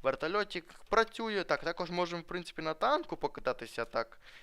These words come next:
Я думаю, що він може працювати. Тільки подивіться, який він здоровий, цей вертольот, капець. І танк теж, я би не сказав, що він сильно менший, та він капець який великий.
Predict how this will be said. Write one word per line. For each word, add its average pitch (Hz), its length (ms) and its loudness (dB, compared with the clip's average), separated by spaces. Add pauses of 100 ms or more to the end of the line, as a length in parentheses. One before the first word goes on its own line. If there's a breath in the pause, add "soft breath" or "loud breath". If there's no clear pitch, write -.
(140 loud breath)
Я 135 60 -4
думаю, 160 300 -2
що 156 760 0
він 147 140 -6
може 143 220 -4
працювати. 139 460 -6
Тільки 120 240 -14
подивіться, 127 320 -6
який 160 160 -8
він 147 80 -8
здоровий, 120 580 -4
цей - 140 -12
вертольот, 113 440 -6
капець. - 420 -6 (380 loud breath)
І 131 80 -8
танк 190 260 2
теж, 175 200 2
я 123 140 2
би 120 100 -2
не 120 80 -6
сказав, 123 240 -2
що - 140 -8
він 117 100 -8
сильно 117 320 -6
менший, 170 380 -4
та 117 60 -4
він 123 140 -6
капець 165 300 0
який 117 200 -12
великий. 131 420 -6